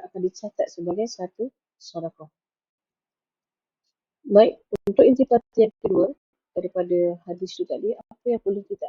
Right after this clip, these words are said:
ambil adalah, uh, selain daripada kita berzikir, okey, uh,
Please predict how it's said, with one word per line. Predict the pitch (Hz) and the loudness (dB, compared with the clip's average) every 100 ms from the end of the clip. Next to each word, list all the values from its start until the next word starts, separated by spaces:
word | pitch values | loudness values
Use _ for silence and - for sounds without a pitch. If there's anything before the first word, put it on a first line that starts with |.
| 147 | -8
ambil | 196 202 | -6 -6
adalah, | - 165 175 254 _ _ _ _ _ _ - | -6 -10 -8 -12 _ _ _ _ _ _ -12
uh, | 180 | -10
selain | - - 233 262 233 | -8 -2 0 0 -2
daripada | 240 226 196 202 | -4 -4 -6 -8
kita | 196 - 196 190 190 196 _ - | -10 -6 -2 -2 -2 -8 _ -12
berzikir, | 170 170 175 - - 208 180 170 _ _ _ _ - | -6 -4 -4 -8 0 0 0 -6 _ _ _ _ -8
okey, | 226 269 277 _ - | -8 -8 -12 _ -12
uh, | 170 175 175 | -10 -8 -10